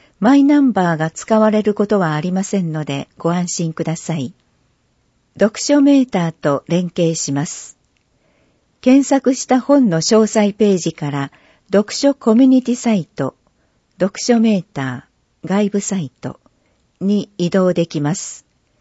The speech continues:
このサイトでは、その本について投稿されている感想、レビュ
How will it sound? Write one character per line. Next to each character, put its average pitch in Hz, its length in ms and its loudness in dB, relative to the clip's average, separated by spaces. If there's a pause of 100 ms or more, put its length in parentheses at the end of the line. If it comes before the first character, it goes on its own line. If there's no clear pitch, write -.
(960)
こ 220 60 4
の 240 160 4
サ 233 160 2
イ 226 100 4
ト 214 140 2
で 214 160 2
は、 147 240 -2 (100)
そ - 200 0
の 285 140 6
本 269 280 4
に 190 100 2
つ 226 160 0
い 214 120 2
て 165 140 0
投 214 220 2
稿 202 240 2
さ 196 160 -2
れ 190 120 0
て 180 180 -2
い 175 140 -2
る 170 260 -2 (100)
感 208 280 -2
想、 190 480 0
レ 240 180 2
ビ 262 140 4
ュ 247 80 6